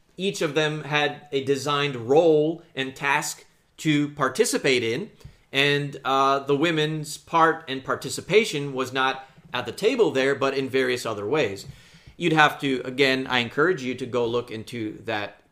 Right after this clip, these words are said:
kind of culture and tradition. So that gives us the kind of visual setting to the account that is being revealed. "So they made him supper there, and Martha was serving, but Lazarus was one of those reclining at the table with him."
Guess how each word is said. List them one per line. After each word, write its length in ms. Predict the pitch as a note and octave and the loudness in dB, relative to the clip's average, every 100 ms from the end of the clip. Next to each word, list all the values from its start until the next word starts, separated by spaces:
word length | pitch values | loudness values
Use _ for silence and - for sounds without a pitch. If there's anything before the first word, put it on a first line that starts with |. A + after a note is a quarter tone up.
| - | -12
kind 240 | G#2+ G#2 | -10 -8
of 100 | G2 | -8
culture 380 | - G#2+ - F#2+ | -6 -6 -6 -10
and 120 | F#2 | -10
tradition. 500 | - F#2+ D#3 B2+ F#2 | -12 -4 -2 -4 -8
So 280 | - D3 C3+ - - | 0 2 0 -6 0
that 300 | E3 F3+ D#3 | 2 2 2
gives 200 | E3+ C#3+ | 0 2
us 220 | D#3+ D3+ | 0 2
the 100 | D3 | -4
kind 220 | D3 D3 | -2 -2
of 100 | B2+ | -2
visual 420 | A#2+ E3 E3 D3 | 2 2 4 2
setting 560 | A#2+ - E3+ D3 C#3 C#3 - | 2 0 4 4 2 -8 -4
to 520 | E3 D3+ D3 C#3+ - - | 2 4 2 -2 -10 -16
the 280 | C#3 C3+ B2+ | -4 2 2
account 580 | - E3+ D#3 D3 A#2+ | 2 2 2 0 -4
that 180 | B2+ C3 | 0 0
is 120 | B2+ | 0
being 320 | A#2 C3 B2 A#2+ | -2 -2 -2 -2
revealed. 500 | A#2 E3+ G3 G#2 - - - | -2 4 4 2 -4 -20 -6
"So 180 | - D#3+ | 0 4
they 160 | D#3+ | 4
made 280 | D#3 G#3 C#4+ | 4 2 2
him 180 | A#3 A3 | 2 0
supper 420 | - F3+ E3+ E3 | 0 0 2 2
there, 360 | D3+ D3 D3+ D3 - - | 4 4 4 0 -12 0
and 280 | D#3 D#3+ D3+ | 2 2 0
Martha 460 | C#3+ F#3+ C#4 C4 | 4 6 6 4
was 200 | G3 D#3+ | 4 4
serving, 500 | - D3+ C#3 C#3+ C#3+ C#3+ - | 4 4 4 2 0 -8 -2
but 140 | D#3 | 0
Lazarus 640 | D#3+ E3+ C4+ D4+ A#3 F3 - | 4 6 6 4 4 2 2
was 180 | D#3+ C#3+ | 0 2
one 180 | D#3+ | 2
of 140 | D#3 C#3+ | 2 4
those 280 | D#3 D3+ C#3 | 4 2 0
reclining 540 | C#3 D#3+ D3 D3 D3 | -4 0 0 0 0
at 140 | C#3 | -2
the 80 | C#3 | -2
table 420 | - C#3 C3 B2+ | -2 2 2 2
with 220 | B2 D#3 D#3 | 2 2 2
him." 300 | A2 G2 | -4 -6